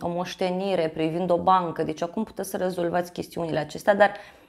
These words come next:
v-aș recomanda o mică mare atenție în relația cu băncile în următoarea perioadă și mai ales pe tot ceea ce ține de acte, de moșteniri, de împărțiri de bunuri, toată zona aceasta, da? Uh, în general, uh,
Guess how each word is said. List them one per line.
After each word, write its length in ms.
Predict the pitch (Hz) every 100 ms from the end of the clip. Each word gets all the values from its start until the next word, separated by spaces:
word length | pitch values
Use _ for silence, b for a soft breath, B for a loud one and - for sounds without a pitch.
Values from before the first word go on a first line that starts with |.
| B
v-aș 360 | - 180 254 254
recomanda 460 | 254 254 240 240 226
o 40 |
mică 200 | 220 214
mare 180 | 202 202
atenție 320 | 196 196 196
în 60 | 175
relația 360 | 175 170 170
cu 120 | 165
băncile 420 | 165 165 156 156 156
în 60 |
următoarea 460 | 196 180 185 185 165
perioadă 640 | 160 151 151 180 202 190
și 180 | 180 185
mai 300 | 180 180 196
ales 180 | 180 180
pe 120 | 170
tot 180 | 175 175
ceea 160 | 185
ce 120 | 180
ține 260 | 160 - 175
de 100 | 165
acte, 340 | 165 165 -
de 80 | 151
moșteniri, 680 | 156 156 - 160 170 180 170
de 420 | 147 156 165 156 - B B B B
împărțiri 580 | - - - - 220 190
de 80 |
bunuri, 420 | 165 156 147 147 -
toată 380 | 190 196 -
zona 280 | 160 165 151
aceasta, 480 | 135 - - - - _ -
da? 200 | - - 175 _ _ b b b b b b b b b
Uh, 260 | - - 185
în 220 | 202 240
general, 600 | 226 247 240 233 233 277
uh, 880 | 269 254 247 240 233 233 226 214